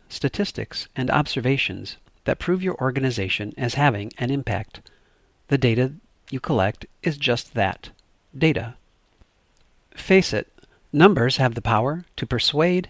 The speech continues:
and inform. Data can be your friend, and what better way to welcome a friend than to embrace her? She will help you tell your story in ways that cannot be argued against and show you and others the results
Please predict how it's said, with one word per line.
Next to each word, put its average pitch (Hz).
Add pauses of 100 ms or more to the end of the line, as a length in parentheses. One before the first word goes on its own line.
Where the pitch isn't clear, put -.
(160)
and 139
inform. 110 (680)
Data 123
can 175
be 165
your 160
friend, 98 (260)
and 160
what 170
better 160
way 98
to -
welcome 123
a 147
friend 101 (200)
than 120
to 151
embrace 151
her? 92 (600)
She -
will 139
help 139
you 175
tell 135
your 156
story 107
in 123
ways 120
that -
cannot 127
be 160
argued 123
against 117 (320)
and 139
show 165
you 107
and 139
others 107
the 131
results 131